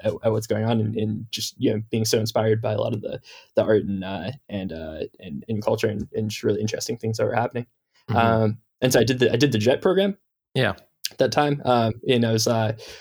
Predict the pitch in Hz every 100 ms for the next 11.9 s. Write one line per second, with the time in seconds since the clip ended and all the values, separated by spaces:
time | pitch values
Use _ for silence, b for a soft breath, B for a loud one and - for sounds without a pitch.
0 | B B _ - 139 139 127 160 135 147
1 | 135 135 113 147 175 202 - - 120 117
2 | 113 107 104 113 123 - 117 123 117 120
3 | 120 120 135 139 139 143 110 113 123 101
4 | - _ 117 113 110 104 117 101 92 90
5 | 120 117 95 101 - 113 104 113 - -
6 | - B B B - - 139 151 135 135
7 | 156 156 120 - 123 113 113 107 107 113
8 | 113 113 113 110 123 117 110 113 107 113
9 | - - 127 117 117 113 - 123 113 110
10 | 113 117 110 101 110 110 110 107 104 104
11 | 101 101 120 110 107 101 98 95